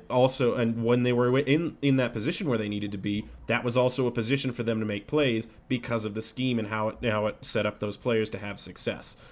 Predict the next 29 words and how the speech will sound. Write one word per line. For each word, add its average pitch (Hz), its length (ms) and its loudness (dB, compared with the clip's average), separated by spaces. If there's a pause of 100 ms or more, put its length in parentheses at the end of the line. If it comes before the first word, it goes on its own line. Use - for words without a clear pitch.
So - 160 -8
I, 120 140 6
like 120 240 2
you, 117 140 2
I'm 113 200 0
really 120 300 4
excited 107 400 -2
to 98 60 -8
see 107 180 -6
how 101 100 -8
that 98 160 -8
plays 104 240 -4
out 104 220 -2
this 101 120 -6
season. 101 380 -4 (160)
It 107 140 -2
is 127 160 2
a 123 40 0
simple 120 360 0
scheme, 117 420 0 (220)
but 82 80 -10
we 107 100 -4
do 123 180 -2
see 113 360 -2
a 117 100 -2
lot 117 240 4
of, 107 300 -4 (360)
especially 160 560 0
disguises 143 840 -2